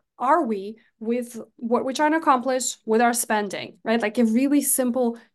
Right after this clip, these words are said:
fifteen minute check-in time for ourselves. And believe me, over time, it became a habit. It really did. It was, it was not even something that's like, on Sundays, do most of you look at your calendar? Probably not.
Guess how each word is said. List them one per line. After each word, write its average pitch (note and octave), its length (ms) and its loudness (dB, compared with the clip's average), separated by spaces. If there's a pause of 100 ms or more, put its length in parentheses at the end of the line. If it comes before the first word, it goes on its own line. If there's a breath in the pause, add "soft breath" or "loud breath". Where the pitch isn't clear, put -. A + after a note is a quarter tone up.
fifteen A#3 400 2
minute G#3+ 320 2 (280)
check-in G3+ 520 -2 (400 soft breath)
time G3 380 -2 (300)
for G3+ 160 2
ourselves. - 600 -4
And A#3 400 2 (180)
believe B3+ 340 2
me, F#3+ 280 4 (480 soft breath)
over C#4 300 4
time, F4 500 2
it B3 180 -2
became B3 400 -6
a A#3+ 40 -6
habit. A#3+ 500 -8 (240)
It B3+ 160 2
really D#4+ 220 4
did. D4 280 0
It - 60 0
was, D4+ 240 6
it C4 160 0
was D#4 180 6
not F4+ 220 6
even F4 200 6
something D#4 440 2
that's A#3+ 240 -2
like, B3+ 220 0 (200 loud breath)
on C4+ 160 2
Sundays, A#3+ 560 6
do A#3+ 240 -2
most C4 300 -2
of B3+ 80 -6
you B3+ 120 -6
look B3 140 -4
at C#4 120 -6
your C#4+ 80 -10 (420)
calendar? D4 460 0 (100)
Probably E4+ 240 4
not. G3 340 -4